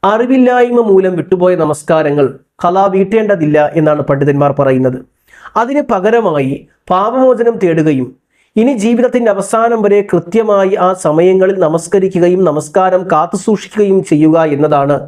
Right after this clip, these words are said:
അവർ ചെയ്യേണ്ടത് എന്നാണ്. ഈ വിഷയം ചർച്ച ചെയ്യുമ്പോൾ ഇബിൻ ബാസ് റഹ്മത്തുള്ളാഹി അലൈഹി കൊടുക്കുന്ന ചില ഫത്വ-,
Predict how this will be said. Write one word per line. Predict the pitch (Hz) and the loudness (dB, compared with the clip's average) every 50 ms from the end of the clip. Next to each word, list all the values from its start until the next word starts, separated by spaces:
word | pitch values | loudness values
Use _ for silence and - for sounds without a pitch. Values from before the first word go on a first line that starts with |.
| - _ _ _ _ - _ _ 151 | -16 _ _ _ _ -20 _ _ -2
അവർ | 147 160 165 156 - - | -2 0 -2 0 0 0
ചെയ്യേണ്ടത് | 139 139 143 147 143 139 139 143 139 139 143 | 2 2 2 2 2 2 2 0 0 0 0
എന്നാണ്. | 135 135 123 - - _ _ _ _ _ _ _ _ _ _ - - _ _ 262 | 0 0 -2 -6 -10 _ _ _ _ _ _ _ _ _ _ -20 -20 _ _ 0
ഈ | 277 262 | 0 0
വിഷയം | 254 - - 262 277 269 220 | -2 -2 0 0 0 0 0
ചർച്ച | 254 220 214 - - | -2 -2 -2 -2 -2
ചെയ്യുമ്പോൾ | 240 220 226 214 214 214 196 | 0 0 2 2 2 2 2
ഇബിൻ | 190 208 208 | 0 0 0
ബാസ് | 214 214 208 202 - 214 185 | 0 -2 -2 -2 -2 -4 -2
റഹ്മത്തുള്ളാഹി | - - 202 208 202 185 180 175 180 175 165 | -2 -2 -2 0 0 0 0 2 2 2 2
അലൈഹി | 165 165 185 190 165 202 190 | 2 2 2 2 0 0 0
കൊടുക്കുന്ന | 185 170 165 - 175 165 170 160 | 0 -2 0 -2 0 0 0 0
ചില | 190 - 170 - | 0 0 0 -2
ഫത്വ-, | 202 190 - 226 196 226 226 233 | -4 -4 -2 -2 0 0 0 -2